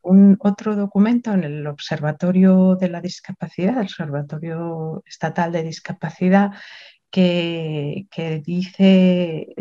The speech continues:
que es el estudio sobre impacto de género y accesibilidad que lo promovió la Fundación cermi Mujeres. Em, a pesar de ello, lo que nos pasa en accesibilidad, y José Manuel, me cortas si me enrollo, porque como me gusta tanto, al final me enrollo.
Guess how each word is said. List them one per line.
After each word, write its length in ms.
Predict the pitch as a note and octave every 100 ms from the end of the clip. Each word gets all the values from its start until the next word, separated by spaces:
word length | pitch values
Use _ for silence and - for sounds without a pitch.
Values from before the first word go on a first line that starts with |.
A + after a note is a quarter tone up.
| D3
que 100 | F#3+
es 140 | F#3
el 120 | E3+
estudio 360 | E3 - F#3+ G3
sobre 220 | G3 E3
impacto 380 | D#3 E3 F#3 F#3+
de 120 | F#3
género 380 | F#3 F#3 F3+ F3+
y 100 | E3+
accesibilidad 680 | D#3+ - D#3+ F3 E3 E3 F3
que 100 | F3+
lo 160 | F3+
promovió 440 | F3+ C#3+ C#3+ C#3 D3
la 160 | D3+
Fundación 720 | - D3+ C#3+ C#3 - C#3+ C3+ C#3+
cermi 340 | - D3 C3
Mujeres. 580 | B2+ G3 - - - - - - - - - - _ - -
Em, 760 | F#3 F3+ F3+ F3+ F3+ E3 C#3 _ _ _ _ _ - -
a 120 | F#3+
pesar 400 | F#3+ - B3 C4+
de 200 | C#4 D4+
ello, 380 | C4 B3 D#4 - _ _ _ -
lo 240 | F#3+ F3+
que 160 | F#3 F3+
nos 240 | E3+ -
pasa 420 | - C#4+ C#4+ F#3+
en 100 | E3
accesibilidad, 1040 | D#3 - E3 - F3+ F3+ E3+ F#3+ C4 C4 D4 _ _ _
y 80 | -
José 240 | - D3 D3+
Manuel, 300 | D3+ G3 A#3
me 120 | F3
cortas 400 | G#3+ A#3+ A#3 -
si 120 | G#3+
me 100 | G3
enrollo, 400 | F#3 G#3+ G#3 G#3+
porque 260 | F#3+ - D#3
como 280 | - E3
me 160 | D#3+ D#3
gusta 340 | F#3 A3+ B3
tanto, 420 | A#3 B3+ B3+ B3+ C4+
al 240 | E3 -
final 360 | - F3+ F3+ A#3
me 120 | A#3
enrollo. 440 | F#3 F3+ F3+ D3+